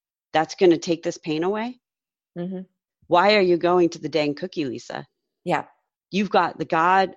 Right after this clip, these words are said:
Speaker 1: of the universe, the God who made you, the God who knows you, the God who loves you, the God who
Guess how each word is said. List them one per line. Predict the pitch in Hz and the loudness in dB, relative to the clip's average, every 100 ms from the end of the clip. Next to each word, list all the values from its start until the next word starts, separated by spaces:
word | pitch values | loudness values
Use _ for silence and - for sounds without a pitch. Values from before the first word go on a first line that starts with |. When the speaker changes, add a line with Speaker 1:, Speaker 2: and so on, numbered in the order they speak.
| - | -4
Speaker 1:
of | 160 147 | -4 -4
the | 156 | -2
universe, | 160 170 196 98 107 - | 4 4 4 -2 -12 -10
the | 156 | -4
God | 160 151 | -2 0
who | 151 | 0
made | 143 143 156 | 0 -2 -2
you, | 180 | -2
the | 156 143 - 135 | -2 -4 -12 -4
God | 147 135 | -4 -2
who | 147 | -2
knows | 143 143 160 175 | 0 0 -2 -2
you, | 202 | -6
the | 156 | -6
God | 127 135 | -8 -10
who | 143 | -10
loves | 135 147 151 165 | -4 0 0 0
you, | 202 | -4
the | 175 | -2
God | 131 139 | -4 -4
who | 143 | -6